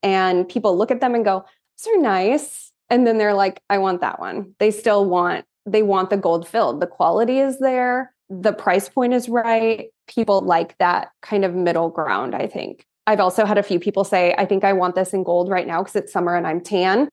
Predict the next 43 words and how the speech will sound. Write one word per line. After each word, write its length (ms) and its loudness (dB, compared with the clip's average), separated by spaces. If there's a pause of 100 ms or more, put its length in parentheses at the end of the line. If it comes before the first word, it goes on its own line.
(340)
but 100 2
I 60 4
want 240 2
the 60 0
same 280 -2
chain 240 -2
in 140 -4
silver 440 -4
later." 520 -6 (160)
So 520 2
I 120 2
have 180 0
people 240 0
who 80 0
are 300 0 (160)
planning 560 0
to 120 -6
come 280 -4
in 400 -2
to 140 -6
get 220 0
one 220 0
cut 260 -4
off, 520 0
to 180 -6
re-weld 640 2 (340)
a 40 2
different 400 -2
chain 400 0
later, 480 2
and 120 -4
they'll 140 -2
just 160 -4
hold 320 -2
on 220 0
to 80 -18
them 180 -4
seasonally 880 -4
and 180 -2
we'll 140 -6
just 260 -8
re-weld 380 -4
them. 220 -8